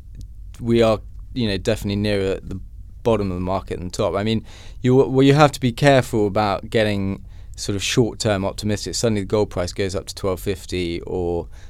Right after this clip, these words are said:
um, iron ore bounces up to fifty dollars or whatever, and suddenly people think that they've sort of caught the bottom of the market and that they're brilliant, they've made loads of money. Um, <laughs> and Rick, Rick Rule calls it, you know, confusing a bull market for brains. So, um,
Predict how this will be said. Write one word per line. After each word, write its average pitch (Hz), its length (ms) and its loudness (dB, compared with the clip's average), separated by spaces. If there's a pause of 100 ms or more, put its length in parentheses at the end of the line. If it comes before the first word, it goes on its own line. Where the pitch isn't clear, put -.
(200)
um, 90 280 -2
iron 95 240 -2
ore 90 120 -4
bounces 90 460 -6
up 90 160 -4
to - 60 -14
fifty - 320 -10
dollars 92 340 -4
or 87 60 -10
whatever, 85 260 -6
and 87 120 -8
suddenly 92 260 -4
people 92 280 -8
think 90 320 -6 (480)
that 87 240 -4 (340)
they've 92 300 -4
sort - 200 -6
of - 160 -12
caught 104 240 -2
the 90 60 -8
bottom 90 220 -4
of 87 60 -6
the 90 40 -4
market 92 360 -4
and 87 120 -8
that 85 80 -6
they're 87 120 -4
brilliant, 90 300 -6
they've 85 140 -8
made 87 160 -6
loads 90 160 -6
of 92 80 -8
money. 92 280 -4 (800)
Um, 123 500 2
<laughs> - 40 -6
and 120 200 2
Rick, 127 160 4
Rick 120 240 4
Rule 113 200 2
calls 98 260 -2
it, 92 220 0
you 104 100 -4
know, 95 140 -2
confusing 95 520 -2
a 95 40 -4
bull 98 240 -2
market 92 400 -4
for - 100 -12
brains. 82 560 -4 (160)
So, 95 580 0
um, 95 640 -2